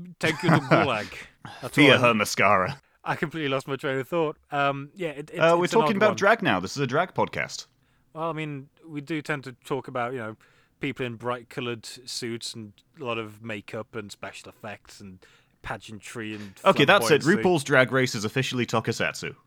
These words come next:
Speaker 1: If you can find one explosion in there, I will accept it as tokusatsu.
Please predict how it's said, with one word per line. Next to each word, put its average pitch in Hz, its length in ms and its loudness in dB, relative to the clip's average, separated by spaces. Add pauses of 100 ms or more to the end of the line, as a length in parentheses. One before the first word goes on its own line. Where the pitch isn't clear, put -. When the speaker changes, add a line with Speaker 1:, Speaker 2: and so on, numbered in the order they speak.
(360)
Speaker 1:
If 143 140 -8
you 190 80 -6
can 196 140 -8
find 131 380 -6
one 156 200 -2
explosion 131 760 -8
in 98 160 -14
there, 101 260 -12
I 113 160 -6
will 120 300 -6
accept - 420 -10
it 110 40 -14
as 98 100 -16
tokusatsu. - 640 -16